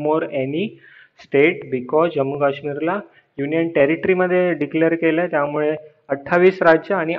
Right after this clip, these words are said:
आठ union territories आहेत. तर, अ, ब्राझीलमध्ये एकूण सव्वीस राज्य आहेत, लक्षात ठेवा.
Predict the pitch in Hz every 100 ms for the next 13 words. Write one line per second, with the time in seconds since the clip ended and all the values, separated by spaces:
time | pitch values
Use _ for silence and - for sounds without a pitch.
0 | - 160 180 190 170 165 165 156 156 156
1 | 160 156 151 175 170 - 160 160 160 165
2 | 160 156 135 139 156 175 175 175 165 175
3 | 170 151 147 165 165 135 131 170 160 135
4 | - 131 131 135